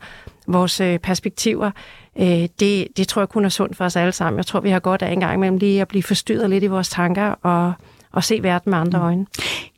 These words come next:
Speaker 2: Kan du være lidt mere specifikt i forhold til nogle af de her ledere, der kommer ind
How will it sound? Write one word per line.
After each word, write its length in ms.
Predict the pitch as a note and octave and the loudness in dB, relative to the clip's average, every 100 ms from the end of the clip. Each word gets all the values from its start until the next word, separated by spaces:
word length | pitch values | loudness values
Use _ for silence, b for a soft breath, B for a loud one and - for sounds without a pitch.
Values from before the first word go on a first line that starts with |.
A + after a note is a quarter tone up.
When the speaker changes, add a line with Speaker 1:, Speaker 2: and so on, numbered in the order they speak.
| _ _ _ _ _ - | _ _ _ _ _ -2
Speaker 2:
Kan 140 | F3+ | 0
du 60 | E3 | 2
være 220 | D#3+ E3+ | 2 2
lidt 160 | F#3 G3+ | 2 2
mere 100 | G3 | 0
specifikt 480 | - F#3 - A#3 A3 | -2 -2 0 0 0
i 60 | |
forhold 400 | - F3 E3+ F#3 - | 0 0 2 0 -2
til 380 | - F#3 D#3+ D#3 | -2 2 4 4
nogle 220 | E3 F3+ | 4 2
af 60 | |
de 80 | F3 | 2
her 60 | E3+ | 2
ledere, 240 | E3 F3 | 2 2
der 160 | F3+ E3 | 2 0
kommer 220 | E3 E3 - | 0 -2 0
ind 160 | F3+ | -2